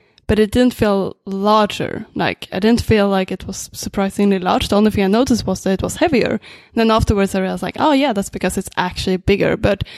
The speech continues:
to me, it didn't feel as big as, like,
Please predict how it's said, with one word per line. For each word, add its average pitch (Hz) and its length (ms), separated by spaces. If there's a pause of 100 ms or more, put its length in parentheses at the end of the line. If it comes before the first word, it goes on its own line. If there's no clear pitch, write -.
(300)
to 226 160
me, 247 340
it 285 120
didn't 240 200
feel 233 240
as 185 280 (100)
big 190 320
as, 180 240
like, - 340